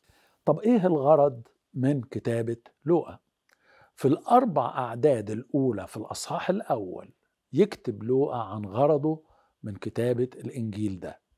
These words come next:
بيكتب إن عن الأحداث الهامة اللي كتب عنها ناس تاني،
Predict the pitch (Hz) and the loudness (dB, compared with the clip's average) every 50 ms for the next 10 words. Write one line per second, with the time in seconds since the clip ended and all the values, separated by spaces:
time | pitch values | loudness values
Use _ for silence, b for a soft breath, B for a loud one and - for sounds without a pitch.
0 | _ - 123 127 165 196 196 - - - 120 101 - _ _ _ _ _ _ - | _ -4 4 6 6 6 6 4 -2 -6 -6 -6 -6 _ _ _ _ _ _ -4
1 | 156 143 147 143 139 135 135 135 - - 123 120 139 139 135 139 151 - - - | -2 -2 -2 -2 -2 -4 -4 -6 -6 -8 -6 -4 0 0 0 0 0 -4 -6 -6
2 | 120 123 147 151 123 92 80 - - - - - 117 104 - - 170 151 156 165 | 0 4 4 4 4 2 -4 -10 -18 -10 -6 -4 -4 -4 0 0 2 2 2 0
3 | 160 165 160 156 - _ _ _ _ _ _ _ _ _ _ _ - 160 143 143 | -2 -4 -4 -6 -8 _ _ _ _ _ _ _ _ _ _ _ 2 4 4 6
4 | 135 131 131 127 123 131 - - _ _ _ _ _ _ _ _ _ _ _ _ | 4 4 4 2 2 0 -4 -8 _ _ _ _ _ _ _ _ _ _ _ _
5 | _ _ _ _ _ - 175 185 185 160 156 131 - 156 165 165 139 147 180 180 | _ _ _ _ _ 8 8 8 10 6 4 2 0 -2 -2 -2 0 0 0 -2
6 | 185 - - 165 165 165 156 - - - 190 175 139 98 85 - _ | -2 -4 -4 -2 -2 -2 -2 -2 -2 0 0 0 0 -4 -8 -16 _